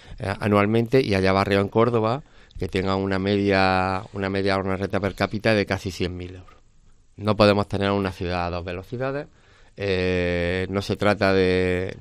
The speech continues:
no se trata de que los barrios que tienen más posibilidades o tienen una renta per cápita más alta, bajarla, sino que los barrios que tienen una renta per cápita más baja,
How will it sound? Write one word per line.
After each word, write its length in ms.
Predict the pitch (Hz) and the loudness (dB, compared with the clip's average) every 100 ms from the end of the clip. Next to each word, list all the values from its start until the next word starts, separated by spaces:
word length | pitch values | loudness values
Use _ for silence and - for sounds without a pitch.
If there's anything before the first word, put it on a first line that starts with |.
| - | -6
no 100 | 107 | 2
se 140 | 120 | 2
trata 320 | 110 113 110 | 4 4 4
de 140 | 107 104 | 2 2
que 180 | 110 | 2
los 160 | 104 98 | 4 4
barrios 460 | 110 113 107 95 87 - - - - - | 2 2 2 0 -2 -14 -20 -20 -14 -2
que 120 | 95 | 0
tienen 260 | 98 104 101 | 2 2 2
más 140 | 104 | 0
posibilidades 720 | - 98 98 95 101 107 101 98 | -2 -4 -2 0 2 4 4 2
o 100 | 95 | 0
tienen 240 | 104 101 | 0 0
una 180 | 101 101 | 0 0
renta 240 | 101 104 | -2 -2
per 160 | 98 92 | -4 0
cápita 800 | 107 101 98 - 98 110 107 104 | -2 0 -4 -4 -10 -6 -4 -4
más 240 | 104 104 104 | 2 2 4
alta, 300 | 107 107 98 | 2 4 4
bajarla, 500 | 95 113 120 123 156 - - - | 4 2 2 2 -2 -12 -20 -12
sino 280 | - 90 | -8 -8
que 120 | 90 87 | -6 -6
los 160 | 90 | -4
barrios 260 | 90 101 101 | -2 -2 -2
que 100 | 92 | -2
tienen 200 | 98 101 | -2 0
una 180 | 98 95 | 0 0
renta 340 | 101 98 98 | -2 -2 -2
per 200 | - 107 | -2 -2
cápita 340 | 104 104 101 | 0 0 -2
más 160 | 101 101 | -2 -2
baja, 380 | 107 117 113 | -2 -2 -2